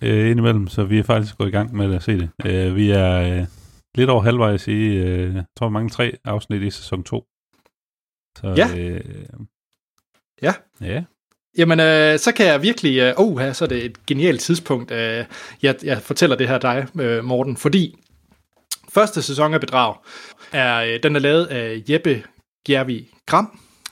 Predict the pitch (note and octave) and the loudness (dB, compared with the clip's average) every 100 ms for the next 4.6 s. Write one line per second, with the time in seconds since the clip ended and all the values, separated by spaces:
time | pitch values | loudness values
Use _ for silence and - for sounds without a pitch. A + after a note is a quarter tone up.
0 | _ - A#2+ A#2 A2 A2 G#2+ B2+ A2+ A#2 | _ -8 -6 -6 -8 -10 -12 -16 -14 -10
1 | B2+ A3 B3+ - - - - - - D3 | -2 0 -2 -8 -20 -20 -20 -14 -2 -2
2 | - F#3+ F#3+ C#3+ B2 C#3 B2 D#3+ E3 - | 2 0 2 -4 -2 -2 -4 -4 -12 -8
3 | C3+ B2+ C#3+ C3+ - B2 A2+ A2+ D#3+ D#3+ | -6 -2 0 -2 -4 -8 -8 -4 0 2
4 | D3+ D#3+ F#3+ D#3 C3+ | 2 2 2 0 -2